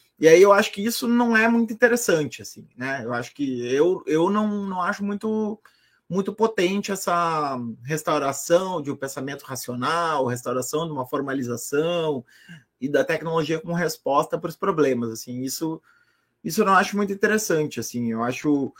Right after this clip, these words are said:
mais interessante a gente olhar, ah, também sem preconceito pro passado, né? E, e o que que significa isso, né? Uma, uma disjunção temporal, né? Em que o futuro não necessariamente é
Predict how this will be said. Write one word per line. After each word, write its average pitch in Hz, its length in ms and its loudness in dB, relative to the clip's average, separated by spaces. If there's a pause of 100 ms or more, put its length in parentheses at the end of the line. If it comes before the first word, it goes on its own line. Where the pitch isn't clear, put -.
(220)
mais 160 220 4
interessante 180 540 0
a 196 40 4
gente 185 200 -4
olhar, 170 580 2 (1300)
ah, 117 440 0
também 160 440 6
sem 214 200 2
preconceito 196 540 -2
pro 202 140 -2
passado, 139 640 2
né? 131 240 -4 (540)
E, 123 640 0
e 143 80 4
o 151 60 0
que 196 100 -8
que 190 80 -6
significa 180 480 0
isso, 135 380 -2
né? 123 180 -4
Uma, 127 680 -6
uma 123 420 -6
disjunção 185 880 0
temporal, 202 640 4
né? 123 180 -4
Em 147 140 -8
que 165 640 -4 (320)
o 143 80 -6
futuro 208 460 0
não 208 160 4
necessariamente 196 840 0
é 190 480 2